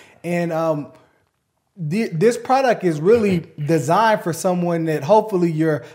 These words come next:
house is paid off or almost paid off, uh, when you reach that age and reach your point of retirement. So the longer you actually wait to buy,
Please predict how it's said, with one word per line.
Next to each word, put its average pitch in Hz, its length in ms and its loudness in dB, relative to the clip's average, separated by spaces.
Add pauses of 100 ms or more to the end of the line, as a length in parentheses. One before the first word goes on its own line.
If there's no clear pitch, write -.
house 185 280 2
is 147 80 -6
paid 185 400 -2
off 175 260 2
or 147 80 -4
almost 165 520 -2
paid 147 280 -6
off, 160 680 -2
uh, 160 240 0
when 156 360 -4
you 160 160 -2
reach 160 260 0
that 165 180 2
age 147 380 -4
and 147 140 -6
reach 151 260 -6
your 151 120 -6
point 156 260 -8
of 135 100 -10
retirement. 151 720 -6
So 156 360 -6 (280)
the 151 440 0
longer 214 420 0
you 202 160 -2
actually 196 300 0
wait 180 320 0
to 165 100 -4
buy, 160 680 0